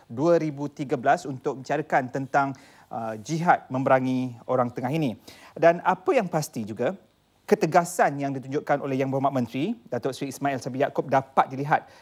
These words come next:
ketika, uh, melancarkan kempen, uh, memerangi ataupun jihad memerangi orang tengah ini kerana ia merupakan masalah yang sudah berakar umbi, uh, dalam sektor pertanian negara.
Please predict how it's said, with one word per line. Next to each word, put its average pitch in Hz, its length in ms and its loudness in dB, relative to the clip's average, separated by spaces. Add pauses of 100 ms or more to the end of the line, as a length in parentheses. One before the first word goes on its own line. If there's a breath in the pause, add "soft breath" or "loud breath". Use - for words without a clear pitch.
(140 loud breath)
ketika, 156 560 2 (240 loud breath)
uh, 127 320 4
melancarkan 147 560 2
kempen, 135 640 -2 (240 loud breath)
uh, 120 80 -10
memerangi 139 480 2
ataupun 139 240 -4
jihad 151 400 2
memerangi 139 400 2
orang 135 160 0
tengah 135 160 -2
ini 147 240 -2
kerana 156 240 0
ia 165 80 -2
merupakan 156 400 0
masalah 180 640 2 (240 loud breath)
yang 170 320 2
sudah 160 400 0
berakar 147 720 -2
umbi, 170 400 2 (240 loud breath)
uh, 131 240 6
dalam 139 320 4
sektor 156 560 -2 (160)
pertanian 135 480 -2
negara. 123 320 2